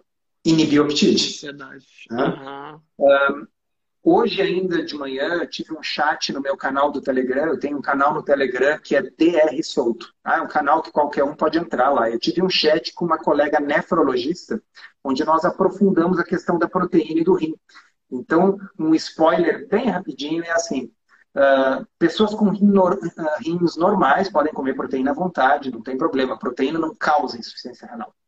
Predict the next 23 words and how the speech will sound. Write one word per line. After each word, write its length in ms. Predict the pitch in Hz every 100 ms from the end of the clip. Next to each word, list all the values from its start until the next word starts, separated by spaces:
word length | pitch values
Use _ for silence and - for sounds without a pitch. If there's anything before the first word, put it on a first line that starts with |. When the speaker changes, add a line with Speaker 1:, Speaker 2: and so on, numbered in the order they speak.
| _ - - -
Speaker 1:
Pessoas 520 | - 175 - 190 220
que 180 | - 196
já 200 | 190 196
têm 300 | - - 202
uma 120 | 220 190
insuficiência 560 | - - 165 151 147
renal 280 | 139 131 127
mais 200 | 131 139
grave, 600 | 131 - 151 180 117 110 - - _
elas 240 | 127 139
precisam 720 | - 190 - - 202 180 190 190 -
restringir 800 | - 165 - 170 156 127 147 185
um 120 | 180
pouco 320 | - 175 170
a 40 | -
proteína, 480 | 147 135 131 127 120
mas 100 | 131
é 60 |
um 160 | 196 208
pouco, 500 | 165 208 220 - - _ _
não 80 | 120
é 100 | 170
muito. 480 | 151 160 156 113